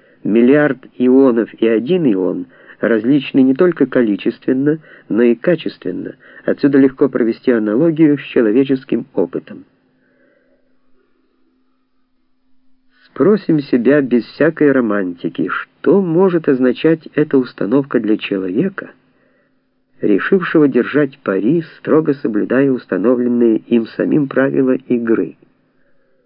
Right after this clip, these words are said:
Побивать все рекорды значит как можно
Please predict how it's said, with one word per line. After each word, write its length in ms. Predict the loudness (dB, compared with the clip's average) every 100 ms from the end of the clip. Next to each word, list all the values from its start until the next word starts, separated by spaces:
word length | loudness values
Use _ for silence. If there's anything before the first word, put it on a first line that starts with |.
| _ _ _ _ _ _ _ _ _ _ _ _ _ _ _ _ _
Побивать 600 | -4 0 0 2 0 -2
все 280 | -10 0 2
рекорды 600 | 2 0 0 0 2 0
значит 500 | 0 -2 -2 -4 -6
как 200 | -6 -4
можно 380 | -2 -2 -2 -4